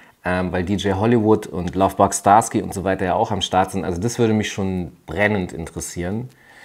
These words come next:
Ähm, ja. Marv Drazer fragt, gibt es Untergrundserien à la Eimsbusch, Tapes oder Style-Liga, die du empfehlen kannst?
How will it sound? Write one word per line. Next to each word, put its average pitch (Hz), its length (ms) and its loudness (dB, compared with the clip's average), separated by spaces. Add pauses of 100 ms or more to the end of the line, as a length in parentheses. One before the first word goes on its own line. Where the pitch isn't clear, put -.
(360)
Ähm, 82 640 -6 (340)
ja. 71 260 -4 (1800)
Marv 113 580 6
Drazer 98 540 6
fragt, 90 680 2
gibt 120 180 -2
es 123 140 -4
Untergrundserien 113 880 4
à - 80 0
la 90 140 6
Eimsbusch, 104 640 0
Tapes 113 340 0
oder 95 140 -2
Style-Liga, 113 760 4
die 101 140 0
du 95 100 -2
empfehlen 95 520 -2
kannst? 78 440 -8